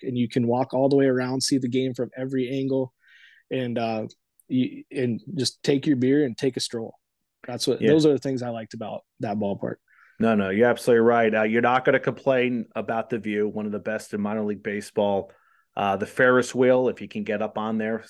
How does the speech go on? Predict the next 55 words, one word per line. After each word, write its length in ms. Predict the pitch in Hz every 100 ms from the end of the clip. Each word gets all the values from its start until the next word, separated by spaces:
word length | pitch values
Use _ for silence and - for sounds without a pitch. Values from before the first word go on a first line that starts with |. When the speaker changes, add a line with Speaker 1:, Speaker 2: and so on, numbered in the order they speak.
| -
Speaker 2:
uh, 180 | 107 90
if 80 | 92
you 60 | 107
go 120 | 113
to 80 | 104
my 160 | 101
channel, 580 | 95 - 104 107 101 101 98
uh, 160 | 95
Ballpark 520 | 92 110 131 120 107
Hunter 320 | - 113 104 104
on 120 | 101
YouTube, 500 | 104 101 110 107 92 - _ _ _ _ _ -
uh, 240 | - 85
there 260 | - 104 101
is 260 | 101 95 -
a, 80 | 90
a 60 | 107
video 480 | 113 127 110 82 80
that 200 | 92 90
was 140 | 92 -
sent 260 | 101 87
to 100 | -
me 300 | 90 87 87
from, 420 | - - 90 87
uh, 300 | 82 85 82 80 _ _ _ _ _ _ -
a 100 | 92
viewer, 480 | 104 101 92 90 -
and 320 | 92 90 90 -
it's, 360 | 101 - -
it's 180 | - 117
an 80 | 123
amazing, 640 | 113 123 127 117 110 101 -
it's, 220 | 117 110 -
it's 160 | 127
a 60 | 117
great 320 | 127 123 123
angle. 360 | 113 117 101 90
You 100 | 95
don't 200 | 104 -
have 300 | - 110 92
that 160 | 90
at 120 | 90
other 200 | 90 90
ballparks. 760 | 87 92 87 - 92 90 - -
Uh, 180 | 87 87
you 140 | 104
may 120 | 104
have 140 | 104 95
some 180 | 107
Ferris 400 | 95 - 104 98
wheels 260 | 104 98 90
or 60 | 92
amusement 420 | 92 101 98 87
parks, 340 | 92 85 -
but, 220 | - 90